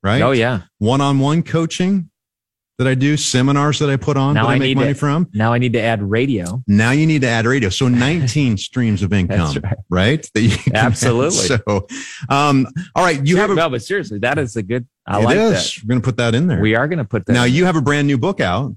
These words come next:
Speaker 2: I do.
Speaker 1: And it relates to this. What's it called and what's it about?
Speaker 2: Your book is not a business card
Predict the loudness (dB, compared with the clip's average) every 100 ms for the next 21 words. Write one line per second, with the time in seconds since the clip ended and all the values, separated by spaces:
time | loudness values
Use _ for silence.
0 | _ -4 -2 -2 0 0 0 0 0 2
1 | 0 -2 -2 -2 -2 -2 -2 -4 -2 0
2 | 2 2 0 0 0 0 -2 -2 -4 -8
3 | _ _ 0 2 2 0 -2 -4 -4 -4
4 | 0 0 2 2 0 -2 -2 -4 -6 -10
5 | -10 -12 -12